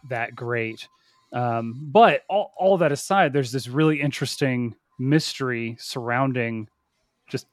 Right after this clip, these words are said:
the entire plot and whether or not Quaid is imagining everything and it's all a dream or it's not. And it's left up to the audience to, to interpret, which I don't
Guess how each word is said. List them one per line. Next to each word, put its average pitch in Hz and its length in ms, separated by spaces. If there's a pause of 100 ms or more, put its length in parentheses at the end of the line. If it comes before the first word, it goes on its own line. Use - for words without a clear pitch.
(140)
the 135 100
entire 123 380
plot 110 420 (580)
and 123 400
whether 143 360
or 131 60
not 120 540 (1400)
Quaid 113 600 (260)
is 113 600 (220)
imagining 113 600
everything 123 500
and 120 80
it's 107 140
all 110 140
a 104 60
dream 147 420
or 107 220
it's - 200
not. 147 360
And 120 100
it's - 240
left 127 280
up 131 160
to - 100
the 123 100
audience 120 420
to, 113 540 (420)
to 127 140
interpret, 120 580 (380)
which - 500 (380)
I 135 160 (140)
don't 160 380